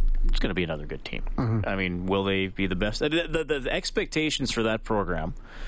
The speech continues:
Speaker 1: are sky high every year. Like, I remember one year they started, it was a few years ago, Dan was still doing Inside Sports. I think Thurston was coaching, and they started four two and two.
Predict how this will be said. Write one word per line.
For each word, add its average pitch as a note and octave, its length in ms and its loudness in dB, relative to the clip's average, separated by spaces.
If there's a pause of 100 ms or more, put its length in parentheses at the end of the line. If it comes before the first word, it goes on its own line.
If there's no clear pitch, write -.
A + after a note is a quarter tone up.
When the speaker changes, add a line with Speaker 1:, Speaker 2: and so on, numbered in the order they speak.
(360)
Speaker 1:
are A#2 240 0
sky B2+ 480 0
high G#2+ 340 0 (420)
every C3 280 0
year. G#2+ 100 -2 (160)
Like, D3 100 -2
I G#3+ 100 -2
remember B3+ 340 0
one F#3 240 0
year E3+ 220 2
they C#3+ 140 0
started, C#3 580 0
it - 320 -2
was - 100 4
a - 40 -2
few G#3+ 200 2
years B2 260 2
ago, F#2 140 0
Dan A2+ 280 0
was G#2 120 0
still G2 160 2
doing G2 200 6
Inside F#2+ 360 4
Sports. F#2 340 0
I G2+ 60 4
think A2 120 0
Thurston G#2 440 -2
was F2 100 -2
coaching, F#2 380 -2
and A#2+ 80 2
they B2+ 80 0
started E3 440 0
four D3+ 440 0
two C#3 260 -2
and A2+ 140 -2
two. G#2 240 -2